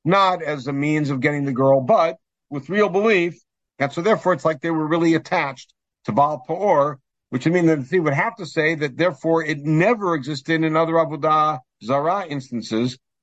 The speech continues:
including when Bnei Israel are still worshiping Baal, 'cause they think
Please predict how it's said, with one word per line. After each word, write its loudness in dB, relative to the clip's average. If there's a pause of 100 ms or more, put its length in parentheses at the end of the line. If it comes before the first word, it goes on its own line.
(260)
including 2
when 2
Bnei 0
Israel 2
are 2
still -4
worshiping -2
Baal, 0
'cause -14
they -8
think -4